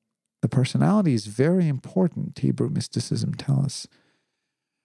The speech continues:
We cannot work our way in the world of duality without a sense of separateness. Our personality is the lens.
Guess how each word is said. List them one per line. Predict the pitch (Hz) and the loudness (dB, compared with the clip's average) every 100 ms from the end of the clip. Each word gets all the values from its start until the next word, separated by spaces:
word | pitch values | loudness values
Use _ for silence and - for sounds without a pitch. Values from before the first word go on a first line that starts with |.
| _ | _
We | 131 123 | 2 2
cannot | - 175 175 | 4 4 4
work | 139 147 151 | 4 2 2
our | 120 | 0
way | 120 127 | 0 0
in | 120 | 0
the | |
world | 120 135 127 120 | 0 2 0 -2
of | 113 110 | -4 -2
duality | 113 123 156 151 113 107 | -2 0 0 0 0 0
without | 107 113 110 | 0 0 0
a | |
sense | - 117 117 - | -2 -4 -4 -4
of | 104 | -6
separateness. | - 180 - 113 - - - | -2 0 2 0 -2 -6 -4
Our | - | 0
personality | 120 - 127 135 147 127 | 0 0 0 2 2 2
is | 117 - | -2 0
the | 120 | 0
lens. | 113 143 170 120 107 110 | 2 4 4 2 -4 -8